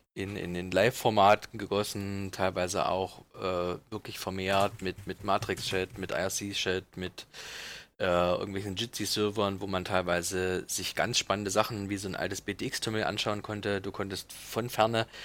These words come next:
per I-P-Adresse O-T-P-Pakete hinschicken und konntest dann damit ein altes B T X-Terminal ansteuern oder auch, was sehr spannend war, war Plotterflut, dass du quasi einen Stiftplotter hattest, der quasi einfach eine öffentliche I-P-Adresse hatte,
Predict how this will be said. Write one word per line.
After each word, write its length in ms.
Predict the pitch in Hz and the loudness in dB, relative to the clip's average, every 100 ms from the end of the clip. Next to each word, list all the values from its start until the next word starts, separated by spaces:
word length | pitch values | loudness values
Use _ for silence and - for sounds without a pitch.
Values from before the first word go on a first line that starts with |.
| - - - | -14 -8 0
per 140 | 110 | 2
I-P-Adresse 440 | 92 139 123 113 | 4 4 4 2
O-T-P-Pakete 580 | - - 147 135 131 135 | 0 0 2 2 2 4
hinschicken 480 | 123 139 139 139 127 | 4 4 2 0 -2
und 120 | 104 | -2
konntest 360 | - 107 113 - | -2 -2 -2 0
dann 140 | 98 | 2
damit 500 | 95 87 104 120 - | 4 4 4 -2 -2
ein 60 | - | -4
altes 260 | 95 104 | -2 -4
B 140 | - 101 | -6 -4
T 100 | - | -4
X-Terminal 440 | - - 98 95 | -4 -4 -2 -2
ansteuern 680 | - 98 - 101 113 123 131 | -2 -2 -2 -2 0 -2 -4
oder 500 | 95 95 92 90 87 - - - - - - | -4 -2 2 2 0 -8 -16 -16 -18 -20 -6
auch, 320 | - 196 190 - | 2 2 2 2
was 320 | 92 87 - | 2 4 4
sehr 180 | 104 113 | 6 6
spannend 400 | - 101 107 98 | 6 2 2 4
war, 460 | 90 95 101 98 | 6 6 4 4
war 340 | 82 90 98 92 | 4 4 4 0
Plotterflut, 880 | - 127 131 - 107 117 139 143 | 0 2 2 0 0 2 2 2
dass 200 | 110 - | -2 -2
du 180 | - 107 | -4 -6
quasi 360 | - 98 95 98 | 0 0 2 -2
einen 220 | 98 95 | -2 -2
Stiftplotter 540 | - 165 - 113 95 | 0 0 0 0 2
hattest, 400 | 98 98 131 - | 2 4 2 2
der 280 | 90 90 101 | 2 4 2
quasi 360 | - - 95 98 | 0 -6 -2 -2
einfach 160 | 95 104 | -2 -2
eine 120 | 90 | -2
öffentliche 340 | 95 107 98 | -4 -2 -2
I-P-Adresse 480 | 78 143 - 95 90 | 0 0 -2 -2 -2
hatte, 280 | 92 113 | 0 0